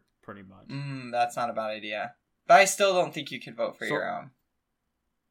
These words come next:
Speaker 1: Yeah, no, I agree. So, like, let's say your vote, let's say you're a coach and you voted for Embiid, Giannis, and Jokic in that order or whatever. They'll just have,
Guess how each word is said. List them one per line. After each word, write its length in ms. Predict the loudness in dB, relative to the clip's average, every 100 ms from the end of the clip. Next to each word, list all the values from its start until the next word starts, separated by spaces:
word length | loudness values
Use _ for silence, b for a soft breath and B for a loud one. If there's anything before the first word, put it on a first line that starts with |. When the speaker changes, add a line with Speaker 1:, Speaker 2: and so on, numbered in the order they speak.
| _ _ _ _ _ _
Speaker 1:
Yeah, 320 | 8 10 10 8
no, 120 | 6
I 120 | 6
agree. 380 | 4 -2 -8 -6
So, 160 | 0 2
like, 160 | 2
let's 160 | 0 -2
say 160 | -2 -2
your 140 | -4
vote, 400 | 0 0 0 -4
let's 180 | -8 -6
say 80 | -2
you're 120 | -2
a 40 |
coach 360 | -4 -4 -4 -4
and 60 | -8
you 80 |
voted 280 | -2 -2 -2
for 300 | -6 -8 -6
Embiid, 680 | -8 -10 -8 -6 -4 -4 -6 -12 b b
Giannis, 720 | -8 -4 -2 -4 -6 -6 -12 -16
and 480 | -12 -10 -10 -14 -18 _ -10
Jokic 460 | -8 -8 -10 -12
in 100 | -10
that 200 | -8 -8 -8
order 320 | -8 -4 -4
or 60 |
whatever. 520 | -4 -4 -4 -6 -8 -12 b b b _ _ _ _ _ _
They'll 180 | -2 0
just 200 | 0 -4
have, 380 | 2 4 4 2